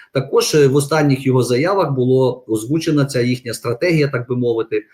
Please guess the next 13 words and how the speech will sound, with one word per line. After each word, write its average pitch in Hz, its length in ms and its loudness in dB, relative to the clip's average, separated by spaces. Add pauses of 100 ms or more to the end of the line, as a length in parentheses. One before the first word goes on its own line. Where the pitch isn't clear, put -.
(200)
це 135 220 0
питання, 147 720 0 (600)
е, 104 280 2
русофобії, 143 840 2 (300)
що 120 320 -2
от 127 240 0
є 127 120 2
дуже 127 260 2
багато 123 380 0
недружніх 117 440 -2
країн, 151 360 -2
які 131 400 -2
там 104 440 -8